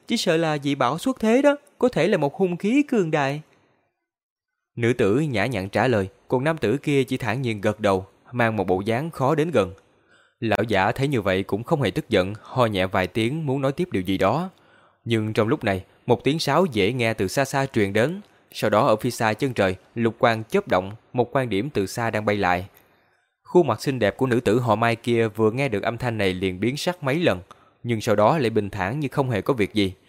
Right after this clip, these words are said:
Lão giả họ Chiêu kia đầu tiên là ngẩn ngơ, sau đó dường như nhớ đến điều gì, liền nhìn vào hai mắt của nữ tử vài lần, trên mặt lộ ra vài phần cổ quái.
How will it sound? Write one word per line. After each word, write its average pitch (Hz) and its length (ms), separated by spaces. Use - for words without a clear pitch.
Lão 117 200
giả 120 140
họ 110 180
Chiêu 117 220
kia 113 320
đầu 107 160
tiên 143 220
là 98 80
ngẩn 98 240
ngơ, 131 220
sau 110 180
đó 110 240
dường 104 240
như 117 120
nhớ 117 320
đến 175 160
điều 104 120
gì, 95 240
liền 117 280
nhìn 110 160
vào 104 140
hai 113 160
mắt 147 140
của 139 100
nữ 104 240
tử 104 160
vài 98 220
lần, 92 200
trên 135 140
mặt 101 180
lộ 95 200
ra 123 80
vài 92 220
phần 87 220
cổ 90 180
quái. 143 380